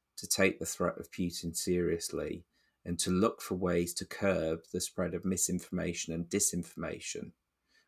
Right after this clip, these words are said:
We've talked about this previously. If we're gonna take disinformation and misinformation seriously, then we have to limit broadcasting and we have to limit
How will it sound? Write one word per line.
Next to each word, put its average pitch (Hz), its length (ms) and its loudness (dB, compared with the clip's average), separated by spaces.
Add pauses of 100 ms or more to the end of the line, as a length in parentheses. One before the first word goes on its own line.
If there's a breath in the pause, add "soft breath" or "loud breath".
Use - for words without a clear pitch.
(180)
We've 98 140 -2
talked - 360 8
about 101 320 4
this 101 180 -2
previously. 87 1000 -2
If 131 300 2
we're 160 80 2
gonna 156 240 0
take - 440 0
disinformation 101 840 -2
and 92 200 0
misinformation 98 760 -4
seriously, 85 800 0 (640 soft breath)
then 101 180 6
we 101 140 6
have 110 340 0
to 104 80 2
limit 98 540 4 (720)
broadcasting - 720 -2 (180)
and 92 180 0
we 90 120 4
have 101 240 0
to 90 100 -2
limit 90 380 2